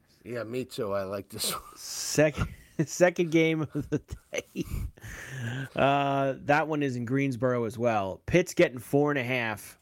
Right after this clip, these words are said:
Speaker 2: One thirty and a half is the total. I'm on Pitt, Joe.
Speaker 1: Me too. I'm on Pitt outright.
Speaker 2: Wow. Plunks it down. Plus one fifty-two.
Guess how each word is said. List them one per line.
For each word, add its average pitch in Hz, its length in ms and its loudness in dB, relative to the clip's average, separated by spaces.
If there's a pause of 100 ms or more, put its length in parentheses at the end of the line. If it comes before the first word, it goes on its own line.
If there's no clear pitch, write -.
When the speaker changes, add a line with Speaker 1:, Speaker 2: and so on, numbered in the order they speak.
Speaker 2:
One 151 380 4
thirty 151 520 4
and 110 100 -2
a 104 40 -6
half 107 360 -2
is 104 120 0
the 98 100 -2
total. 101 520 0 (1700)
I'm 123 160 2
on 117 200 0
Pitt, - 260 -8
Joe. 76 280 -10 (680)
Speaker 1:
Me 123 220 -2
too. - 160 -12
I'm 147 180 2
on 147 160 4
Pitt 131 220 -4
outright. 104 480 -6 (1500)
Speaker 2:
Wow. 110 500 2
Plunks 151 340 0
it 147 140 -2
down. 117 440 0
Plus 147 280 4
one 147 240 2
fifty-two. 123 760 0